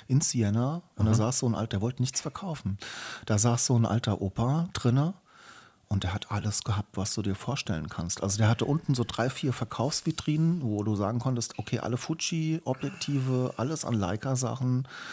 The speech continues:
Speaker 1: Also alle coolen Sachen hat er da gehabt. Und dann hat er so eine zweite Etage mit ungefähr vierzig Vitrinen.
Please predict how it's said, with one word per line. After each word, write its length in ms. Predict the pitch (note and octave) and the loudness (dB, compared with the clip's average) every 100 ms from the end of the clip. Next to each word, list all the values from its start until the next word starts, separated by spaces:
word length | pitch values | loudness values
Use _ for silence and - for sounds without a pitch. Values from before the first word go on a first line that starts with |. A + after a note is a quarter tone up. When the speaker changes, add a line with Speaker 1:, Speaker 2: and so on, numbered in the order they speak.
| - - - | -12 -12 -4
Speaker 1:
Also 180 | - A2+ | -2 0
alle 180 | - E3+ F3 _ - | 0 -2 -4 _ -10
coolen 380 | - F3+ D#3+ C3+ | 0 2 4 4
Sachen 380 | - A#2+ F3 B2 | 2 -2 0 0
hat 120 | B2+ | 0
er 80 | A2 | 0
da 220 | F#2 G2 | 0 0
gehabt. 380 | C3 D3+ - A#2 | 0 -2 -2 0
Und 60 | |
dann 80 | A2 | 2
hat 120 | G#2+ C#3 | 2 2
er 60 | |
so 120 | B2 A2 | 0 0
eine 100 | G#2+ | 0
zweite 420 | - - C3+ - | -2 -2 -4 -2
Etage 480 | - - - G2 A2+ | -4 -4 -4 0 2
mit 160 | G#2 A#2+ | 2 0
ungefähr 340 | A#2+ G#2+ A2+ | -4 -4 -10
vierzig 580 | - G3+ G#3+ - - - | 0 0 2 -2 -2 -4
Vitrinen. 680 | G2+ - F2+ F2+ A#2 F3 | -4 -2 0 4 6 4